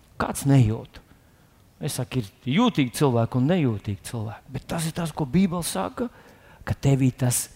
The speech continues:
ir. Un pēc tam mēs lasījām no Efeziešu vēstulītes pirmās nodaļas, ka dzirdējuši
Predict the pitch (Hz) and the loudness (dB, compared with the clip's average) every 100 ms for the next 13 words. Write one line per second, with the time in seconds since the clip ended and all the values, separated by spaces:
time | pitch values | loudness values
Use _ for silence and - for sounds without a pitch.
0 | - _ - 180 143 123 - - _ _ | -20 _ -10 -2 0 -2 -8 -16 _ _
1 | _ _ _ _ _ _ _ - - - | _ _ _ _ _ _ _ -20 -20 -20
2 | - - 135 135 135 - 277 175 269 208 | -20 -12 -4 0 0 2 0 0 -2 0
3 | 208 - 202 175 156 120 - _ _ _ | -4 0 0 0 -2 -8 -18 _ _ _
4 | _ _ _ _ _ _ _ _ _ _ | _ _ _ _ _ _ _ _ _ _
5 | _ - 147 143 131 127 175 165 131 131 | _ -20 -10 -4 -2 4 4 4 2 0
6 | 101 139 139 - 139 131 127 - 131 - | 0 0 0 -2 -2 0 -2 -2 -6 -8
7 | - - - - - 233 240 127 117 147 | -18 -20 -20 -8 0 2 2 0 0 0
8 | 139 131 107 104 - _ _ _ _ - | 0 0 -2 -4 -14 _ _ _ _ -20
9 | - - 117 101 214 254 196 202 160 135 | -10 -2 -2 4 4 6 4 4 2 0
10 | - | -4